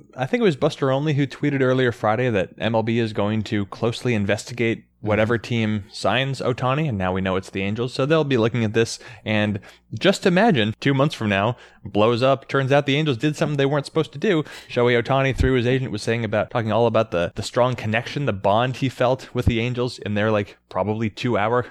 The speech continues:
Speaker 1: conversation,
Speaker 2: Mm-hmm.
Speaker 1: and, you know, maybe, I don't know, maybe they gassed the room, maybe they, uh, maybe they did something, maybe Ohtani wasn't in his right mind, maybe he agreed to something that he wasn't supposed to agree to.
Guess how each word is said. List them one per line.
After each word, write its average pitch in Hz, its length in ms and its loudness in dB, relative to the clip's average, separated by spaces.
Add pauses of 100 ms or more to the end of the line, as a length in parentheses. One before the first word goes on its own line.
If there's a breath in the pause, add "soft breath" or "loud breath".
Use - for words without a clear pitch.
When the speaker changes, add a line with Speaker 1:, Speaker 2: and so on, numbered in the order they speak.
(140)
Speaker 1:
conversation, 120 760 -4 (220 loud breath)
Speaker 2:
Mm-hmm. 104 120 -6
Speaker 1:
and, 104 300 -4
you 277 100 -4
know, 202 300 2 (160)
maybe, 170 380 0
I 208 80 4
don't 185 80 0
know, 147 140 2
maybe 156 200 0
they 190 120 0
gassed 147 580 -2
the 151 100 -2
room, 147 380 0 (260 loud breath)
maybe 131 220 0
they, 139 280 2
uh, 135 200 4 (180)
maybe 135 260 0
they 160 160 2
did 180 220 2
something, 113 340 -2
maybe 127 200 0
Ohtani 143 360 0
wasn't 143 260 -2
in 147 60 -2
his 143 120 -2
right 147 160 0
mind, 151 180 -2 (140)
maybe 135 280 -2
he 160 220 -2
agreed 170 280 0
to 170 40 2
something 180 460 -4
that 185 100 -2
he 220 60 0
wasn't 208 260 -2
supposed - 320 -4
to 214 80 -2
agree 226 260 -2
to. 104 220 -2